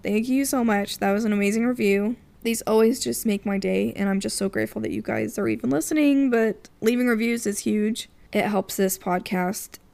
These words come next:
get seen in searches and just help the overall word to get put out there for other mamas and women and other people are struggling that might need this or want to hear it.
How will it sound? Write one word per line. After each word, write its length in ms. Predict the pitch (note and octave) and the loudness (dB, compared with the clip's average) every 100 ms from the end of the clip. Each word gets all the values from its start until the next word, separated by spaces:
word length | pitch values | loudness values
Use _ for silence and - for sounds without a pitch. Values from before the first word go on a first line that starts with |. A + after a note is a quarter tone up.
| - | -4
get 140 | F#3+ - | -2 0
seen 380 | - F#3 F#3+ | 2 4 2
in 220 | G3 F3+ F3+ | 0 -2 0
searches 580 | - G3 G3 G#3+ B3+ - | 2 2 2 2 2 -2
and 580 | F#3+ F3+ F#3 F3+ G3 - - - | 0 0 0 -2 -8 -14 -20 -2
just 200 | A3+ - | -2 2
help 220 | A3+ G#3+ | 2 2
the 100 | G3 | 2
overall 340 | G3 A3+ G3 | 2 4 4
word 280 | G3 F#3+ G3 | 4 2 2
to 80 | G#3 | 0
get 160 | G3 - | -4 -4
put 160 | F3 | -4
out 280 | - F3 G3 | 0 0 0
there 300 | G3+ G3 G#3+ | 2 2 2
for 240 | C4 G3+ - | -2 -4 0
other 340 | F#3 F#3+ G3 - - | 0 0 -2 -8 0
mamas 420 | G3 G3 G#3 A3+ | 2 4 4 2
and 180 | G#3 F#3+ | 0 2
women 360 | G3 G3 G#3 G3+ | 4 4 4 2
and 180 | F#3+ - | 0 -2
other 180 | G3 | -2
people 280 | G3 - F#3+ | -4 -4 -2
are 80 | F#3+ | -2
struggling 440 | - G#3+ G#3+ G3 | -2 -2 0 0
that 80 | F#3+ | -2
might 180 | F#3 F#3 | -2 -2
need 200 | F#3+ F#3 | -2 -2
this 240 | G3 G3+ | -2 -2
or 300 | G#3 F#3 - - - | -4 -4 -6 -10 -12
want 200 | G3+ F#3+ | -8 -6
to 100 | - | -6
hear 260 | F#3+ F#3+ F3+ | -8 -4 -2
it. 240 | G3+ B3+ | 0 -2